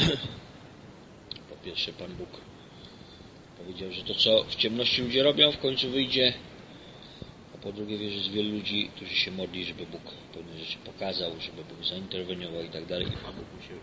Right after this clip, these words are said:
będzie coraz więcej, więcej wysłuchiwał wielu, wielu modlitw. I dzisiaj chciałbym,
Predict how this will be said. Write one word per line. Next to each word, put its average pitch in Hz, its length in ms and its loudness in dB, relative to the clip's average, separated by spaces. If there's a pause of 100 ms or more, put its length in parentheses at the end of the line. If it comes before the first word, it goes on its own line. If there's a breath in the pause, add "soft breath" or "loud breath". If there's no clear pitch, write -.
(1200 loud breath)
będzie - 200 -14 (320)
coraz 101 300 -8
więcej, 104 300 -4
więcej 101 440 -4 (160)
wysłuchiwał 95 500 -4
wielu, 95 220 -4
wielu 95 220 -6
modlitw. 87 400 -10
I 80 400 -12 (1600 loud breath)
dzisiaj - 200 -4
chciałbym, 87 500 -4